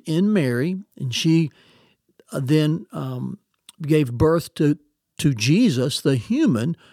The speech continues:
who was the eternal Christ, God among us. And in this way, he bypassed the sin nature, which I believe is passed through, um, the male or, or the man, we could say, through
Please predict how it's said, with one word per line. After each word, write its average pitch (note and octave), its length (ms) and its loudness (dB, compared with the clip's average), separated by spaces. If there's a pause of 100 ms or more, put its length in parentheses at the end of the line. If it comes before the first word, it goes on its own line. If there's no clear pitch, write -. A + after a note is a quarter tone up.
(200)
who F3 100 -2
was D#3 240 4
the C#3+ 180 2
eternal F#3 460 -4
Christ, B2 640 -6 (220)
God C3+ 280 2
among D3 460 0
us. - 320 -8 (760)
And C#3 160 2
in C4+ 160 6
this F#3 240 2
way, B2 240 2
he D3+ 220 -2
bypassed C#3 840 -4
the C3 340 -4
sin A#3+ 320 -2
nature, C3 360 0
which D3 280 0 (100)
I F3+ 220 0
believe C#3 400 0
is D3 120 -2
passed C3 540 -6
through, E3 560 2 (520)
um, B2 360 -6 (320)
the D3 100 -2
male C#3 440 0
or, D3+ 400 2
or C#3 120 -6
the B2+ 120 -6
man, C#3+ 400 0
we C3+ 80 0
could B2+ 140 -2
say, C3 260 -2
through E3+ 420 -2